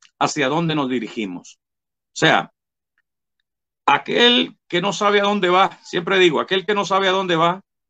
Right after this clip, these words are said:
realmente en cualquier palo donde se, donde se arrime será bueno. Pero hay personas que se arriman a palos que lo único que hay son gallinas arriba, ¿verdad? Y ustedes saben qué sucede cuando uno se arrima al palo de las gallinas.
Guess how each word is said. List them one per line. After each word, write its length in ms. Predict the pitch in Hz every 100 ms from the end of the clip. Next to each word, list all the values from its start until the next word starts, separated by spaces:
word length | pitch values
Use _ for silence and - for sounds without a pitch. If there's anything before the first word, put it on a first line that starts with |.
| _ _
realmente 500 | - 180 190 190 165
en 120 | 143
cualquier 520 | - 147 143 190 214 -
palo 280 | 214 220 202
donde 240 | 185 160
se, 100 | 165
donde 520 | 165 196 - 156 147
se 100 | 139
arrime 440 | 160 247 226 135 92
será 240 | 151 151
bueno. 380 | 160 160 120 - _ _ _ _ _ _ _
Pero 440 | 226 220 208 - _ _ _ _
hay 140 | 175
personas 380 | 180 175 208 208
que 120 | 202
se 80 | 170
arriman 340 | 160 202 202 180
a 140 | 170
palos 480 | 214 190 170 - _ _ _ _ _
que 100 | 131
lo 120 | 147
único 360 | 190 208 202 185
que 100 | 190
hay 80 | 165
son 160 | 208
gallinas 400 | 196 180 202 185
arriba, 420 | 156 - 170 107 - _ _ _ -
¿verdad? 460 | 120 139 175 180
Y 80 | 135
ustedes 320 | 143 202 208
saben 240 | 175 214 208
qué 120 | 208
sucede 400 | 180 170 208 190
cuando 220 | 175 175
uno 120 | 196
se 100 | 175
arrima 440 | 165 170 208 151 156
al 220 | - 143
palo 280 | - 196 196
de 80 | 175
las 140 | 143
gallinas. 560 | 151 160 147 101 -